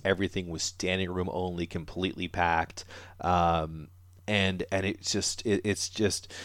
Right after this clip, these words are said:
you know, there's, like, places we have to avoid, basically, because it's just so packed. Like, I could name probably a half dozen bars just off the top of my head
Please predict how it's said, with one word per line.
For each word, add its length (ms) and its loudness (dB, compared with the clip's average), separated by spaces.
you 80 10
know, 60 12
there's, 240 8
like, 140 6
places 340 6
we 100 0
have 220 8
to 160 2
avoid, 400 0
basically, 540 -2
because 640 4
it's 200 0
just 420 2
so 640 4
packed. 460 4
Like, 120 0
I 100 4
could 160 -2
name 220 -2
probably 240 4
a 120 4
half 300 4
dozen 240 0
bars 380 6
just 120 -4
off 140 -4
the 60 -16
top 180 0
of 60 -12
my 120 -2
head 400 6